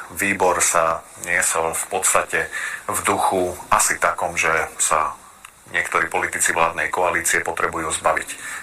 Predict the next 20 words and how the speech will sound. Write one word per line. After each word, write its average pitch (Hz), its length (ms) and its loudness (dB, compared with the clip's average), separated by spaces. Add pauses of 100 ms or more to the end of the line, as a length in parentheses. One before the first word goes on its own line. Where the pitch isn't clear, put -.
(140)
Maroša 82 320 2
Žilinku 110 480 2
a 78 80 0
keďže 90 320 0
sa 85 240 2
to 76 320 -2
nepodarilo 80 640 0
po - 160 0
dobrom, 107 480 0 (160)
to - 160 -6
znamená 80 400 2
cez - 300 0
tú 87 100 -6 (160)
doživotnú 82 640 0
rentu, 113 400 2 (400)
ktorú 85 240 2
nakoniec 82 560 2 (160)
prezident 85 480 0
Pellegrini 82 560 0
nepodpísal 92 800 2